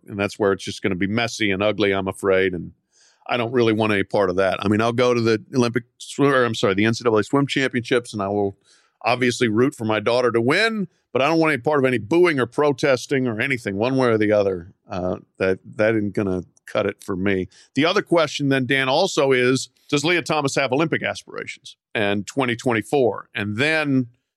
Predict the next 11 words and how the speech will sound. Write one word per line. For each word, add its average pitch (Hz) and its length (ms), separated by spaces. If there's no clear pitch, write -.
you 123 100
know, 110 120
what, 127 300
what, 143 320
that, 156 340
that 185 220
gets 214 240
into 160 280
a 143 60
realm 151 360
where 131 300